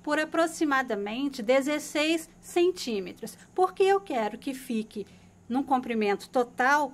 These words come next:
vinte. Como eu fiz aqui aproximadamente quatro centímetros e meio, então eu vou fazer aqui aproximadamente dezesseis centímetros ou quinze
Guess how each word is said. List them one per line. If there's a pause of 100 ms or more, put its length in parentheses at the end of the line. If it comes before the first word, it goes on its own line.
(140)
vinte. (580)
Como
eu
fiz
aqui (1000)
aproximadamente
quatro
centímetros
e
meio,
então
eu
vou
fazer
aqui
aproximadamente
dezesseis
centímetros
ou
quinze